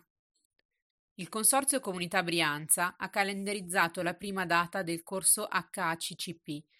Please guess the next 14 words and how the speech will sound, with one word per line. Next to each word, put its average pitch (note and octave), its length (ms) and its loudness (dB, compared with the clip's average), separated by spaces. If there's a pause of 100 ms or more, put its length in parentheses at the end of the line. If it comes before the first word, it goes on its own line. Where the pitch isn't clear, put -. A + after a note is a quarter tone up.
(200)
previsto G3 500 2
nel G3+ 140 -4
catalogo F#3 520 0
del F#3+ 160 -4
progetto E3+ 460 -4
Sistema D#3+ 460 0
cinque. D3 600 -10 (640)
Il F3 140 -8
corso G#3+ 380 0
si A3+ 160 2
svolgerà E3 480 0
domani, E3 600 0
undici E3+ 440 -6
maggio, D3+ 560 -4